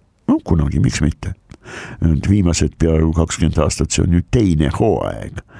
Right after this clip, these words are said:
Esimene oli iidsetel aegadel ka, kuskil kaks aastat või nii. Nii et täiesti võimalik, et saab ette võtta ka, miks mitte, kolmandad,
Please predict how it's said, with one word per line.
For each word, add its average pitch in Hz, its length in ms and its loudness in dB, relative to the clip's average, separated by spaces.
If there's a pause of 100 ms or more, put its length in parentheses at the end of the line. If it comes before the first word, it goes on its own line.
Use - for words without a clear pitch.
(320)
Esimene 78 500 4
oli 80 540 2
iidsetel 92 840 -2
aegadel 80 640 0
ka, 71 140 0 (260)
kuskil - 320 -2
kaks - 260 -2
aastat 57 380 -2
või 55 160 2
nii. 50 140 -2 (840)
Nii 101 160 4
et - 220 -4
täiesti 160 320 2
võimalik, 165 500 2
et - 240 -14 (240)
saab - 300 -2
ette - 180 -2
võtta 135 300 0 (300)
ka, 82 200 0
miks 80 240 0
mitte, 90 320 0
kolmandad, 98 540 0